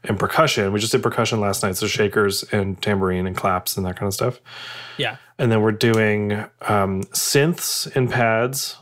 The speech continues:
Speaker 1: this weekend, as well as acoustic guitar layering. So we don't have any acoustic guitar parts or acoustic songs, but we're gonna
Speaker 2: But
Speaker 1: just
Speaker 2: you're gonna
Speaker 1: layer in
Speaker 2: add some in.
Speaker 1: some, yeah, layer in some low acoustic guitar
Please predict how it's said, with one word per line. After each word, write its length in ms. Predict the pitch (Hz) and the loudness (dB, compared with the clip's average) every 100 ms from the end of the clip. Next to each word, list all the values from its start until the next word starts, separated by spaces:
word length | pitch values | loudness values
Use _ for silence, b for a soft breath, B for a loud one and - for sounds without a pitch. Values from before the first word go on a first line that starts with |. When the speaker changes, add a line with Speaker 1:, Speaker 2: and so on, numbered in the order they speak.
| 143 | -6
Speaker 1:
this 200 | - 120 | -2 0
weekend, 340 | 127 120 123 117 | 2 2 2 2
as 100 | 107 | 2
well 140 | 113 | 2
as 80 | 113 | 2
acoustic 440 | 107 - 120 - 110 | 0 0 0 0 0
guitar 260 | 107 104 | 0 0
layering. 500 | 98 98 92 90 143 147 127 | 2 0 0 -2 -6 -8 -2
So 120 | 120 | 2
we 40 | |
don't 140 | 117 123 | 4 2
have 120 | 127 | 2
any 320 | 120 117 110 - - | 2 2 0 -6 -4
acoustic 460 | 123 - 120 - 117 | -2 2 0 2 -2
guitar 260 | 110 110 | 0 0
parts 500 | 98 - 107 107 - | 0 0 0 0 -4
or 200 | - 113 | -6 -2
acoustic 340 | 104 - 107 98 | -2 -2 -4 -4
songs, 520 | - 101 104 110 - - B B B B | -2 0 0 0 -4 -10 B B B B
but 100 | 113 | 2
we're 100 | 104 | 4
gonna 200 | 110 98 | 2 0
Speaker 2:
But 60 | 90 - b b | -2 -10 b b
Speaker 1:
just 140 | 151 123 | -2 2
Speaker 2:
you're 60 | |
gonna 120 | 113 | 4
Speaker 1:
layer 160 | 117 117 | 4 2
in 320 | 123 110 107 | 0 0 0
Speaker 2:
add 180 | 104 127 | -2 -2
some 180 | - 127 | -4 -4
in. 160 | 120 123 | -4 -2
Speaker 1:
some, 400 | - 110 110 - _ _ | 0 2 0 -4 _ _
yeah, 260 | - 107 98 | -2 0 2
layer 240 | 120 123 117 | 4 4 2
in 80 | |
some 200 | 110 107 98 | 0 -4 -2
low 360 | 101 98 98 | 0 2 2
acoustic 420 | 98 - 104 - | 0 -2 -4 -2
guitar 540 | 107 98 98 92 90 | -2 0 0 0 -2